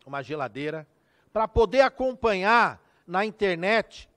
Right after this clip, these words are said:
até essa comissão fazendo o debate. Porque sem energia, essa pessoa não consegue acessar.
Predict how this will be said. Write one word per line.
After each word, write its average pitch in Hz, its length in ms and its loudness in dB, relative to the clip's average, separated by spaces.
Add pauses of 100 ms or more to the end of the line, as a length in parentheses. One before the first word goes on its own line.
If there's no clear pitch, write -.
(100)
até 262 360 4
essa 277 300 -2
comissão 202 680 -2 (200)
fazendo 185 380 -2
o 175 60 -6
debate. 147 600 -4 (520)
Porque 196 280 -2
sem 226 220 2
energia, 190 640 -2 (200)
essa 202 280 0
pessoa 185 360 -4
não 180 120 -8
consegue 170 420 -6
acessar. 139 540 -12